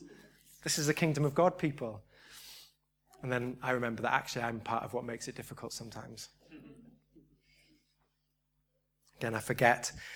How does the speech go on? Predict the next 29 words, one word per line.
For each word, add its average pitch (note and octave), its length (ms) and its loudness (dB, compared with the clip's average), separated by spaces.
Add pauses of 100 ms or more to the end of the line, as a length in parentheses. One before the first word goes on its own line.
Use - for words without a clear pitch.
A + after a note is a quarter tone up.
(400)
that A#2+ 280 2
it's - 160 -2
not C3 180 2
necessarily A#2+ 520 6
about B2 240 4
where A#2+ 260 8
we A#2+ 140 6
are, A#2 340 6 (340)
it's - 120 -4
about C3+ 200 4
where B2 180 4
we're A#2 80 2
heading. A2 480 -4 (720)
And - 100 -16
sometimes B2 460 -2
we B2 100 4
act - 400 4 (240)
fully C3+ 380 6
like B2 280 6
Jesus B2 400 2
is A2 80 -2
in A#2+ 100 -2
control A2+ 380 -2
and A2 120 -2
we A2 80 -4
trust - 300 -2
him B2 80 -2
with A#2 100 0
everything. G#2+ 460 -8